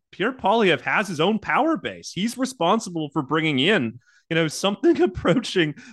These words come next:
four hundred and thirty thousand members into this party that didn't exist before. One can't help but think that Alan Reyes thought he was on solid ground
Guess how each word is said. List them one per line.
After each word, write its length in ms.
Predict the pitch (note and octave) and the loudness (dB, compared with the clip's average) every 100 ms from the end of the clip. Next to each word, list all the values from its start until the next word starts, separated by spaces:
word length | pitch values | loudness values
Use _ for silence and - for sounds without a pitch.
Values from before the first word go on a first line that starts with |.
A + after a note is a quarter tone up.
| _ | _
four 220 | E3 F#3 G#3 | -2 2 4
hundred 260 | G#3+ G3 | 4 2
and 120 | E3+ - | 0 2
thirty 360 | E3 E3+ E3+ | 4 4 2
thousand 720 | D3+ - C#3 D3+ E3 D#3+ C#3+ | -2 -2 0 2 0 0 0
members 440 | B2+ G3+ G3 C3+ C#3 | 0 0 0 0 -2
into 180 | C#3 | -6
this 180 | C#3+ C#3+ | -6 -8
party 400 | - E3 B3 G#2+ F2+ | -2 2 2 0 -4
that 180 | A#2 | -4
didn't 220 | B2+ D3+ D3+ | -4 -4 -4
exist 360 | C3 D3 - | -4 -4 -4
before. 480 | D3+ - F3 G3+ A2 - - - | -8 -2 0 0 -2 -8 -20 -2
One 220 | G3 D#4 | 0 2
can't 180 | D4+ A3+ | 2 2
help 200 | G3+ F#3+ | 0 0
but 140 | F3+ | -2
think 180 | F#3+ F3+ | -2 0
that 100 | C#3+ | 0
Alan 240 | D3+ F3+ | 2 2
Reyes 360 | C#3+ E3 D3 - | 2 2 2 -2
thought 240 | C#3+ D3+ | 0 0
he 100 | D3+ | -2
was 160 | D3 C3+ | -8 -4
on 180 | C3+ B2+ | -6 -4
solid 380 | C#3 C3+ C3+ A#2+ | -2 -2 -4 -6
ground 540 | C3+ C#3+ C#3 A2+ | -2 0 0 -2